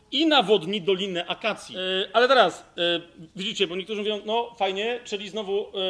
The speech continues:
ta, ten jeden rys geograficzny, że to źródło nawodni dolinę akacji, e, może będzie nowa dolina akacji w Nowym Jerusalem. No, ale mamy dwudziesty czwarty werset i następne,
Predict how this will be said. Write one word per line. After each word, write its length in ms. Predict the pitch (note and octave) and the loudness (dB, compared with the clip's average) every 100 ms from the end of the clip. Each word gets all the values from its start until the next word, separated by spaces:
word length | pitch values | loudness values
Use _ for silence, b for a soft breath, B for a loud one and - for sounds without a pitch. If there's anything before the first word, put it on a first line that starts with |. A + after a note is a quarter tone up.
| F#3 F#3+ - _ - | -2 -4 -10 _ -6
ta, 100 | A3 | -6
ten 260 | - G3 | -2 -2
jeden 300 | G#3 A#3 A3+ | 0 -2 2
rys 380 | G#3 A#3 B3 - | 4 4 2 -6
geograficzny, 960 | D#3+ G3 F#3+ F#3+ F#3+ A3 - D#3+ F3+ G3 | -2 -2 0 -2 -2 -8 -4 -2 -2 -4
że 160 | D#3 E3+ | -8 -8
to 120 | F#3+ | -6
źródło 320 | F3 A3 G#3+ | -6 -4 -2
nawodni 440 | F#3 E3 G3 F#3 F#3+ | 0 0 -2 -2 -4
dolinę 340 | F#3 F#3 F#3 | -4 -4 -4
akacji, 680 | F3 - D#3 - G3+ A3 A3+ b b b b | -4 -4 -4 -6 -10 -10 -10 b b b b
e, 520 | G3 G3 G3 G#3 G3+ A3 | 2 6 8 8 6 2
może 220 | C4+ C#4+ | -6 -6
będzie 200 | C4 A#3+ | -4 -4
nowa 240 | A#3+ G#3 | -2 -2
dolina 320 | F#3 E3+ E3+ | -2 -4 -4
akacji 380 | E3+ - D#3+ E3 | -4 -4 -6 -8
w 60 | D3+ | -10
Nowym 240 | D#3+ D3+ | -8 -6
Jerusalem. 600 | C3+ C3 C#3+ B2+ A2 F#2+ - _ _ _ _ _ | -6 -6 -4 -4 -6 -10 -20 _ _ _ _ _
No, 480 | D#3+ E3 E3 E3 F3 | -8 -2 2 2 0
ale 180 | E3+ F3+ | 0 0
mamy 260 | F3+ F3+ F3 | 0 -2 -4
dwudziesty 420 | E3 F3 E3 F#3 | -8 -6 -6 -6
czwarty 340 | - D#3+ - | -2 -4 -2
werset 360 | D3 C3+ D#3 D3+ | -6 -4 -6 -10
i 60 | |
następne, 580 | D#3 E3+ C4 A3+ C#3+ G#2 | -8 -6 -8 -8 -10 -12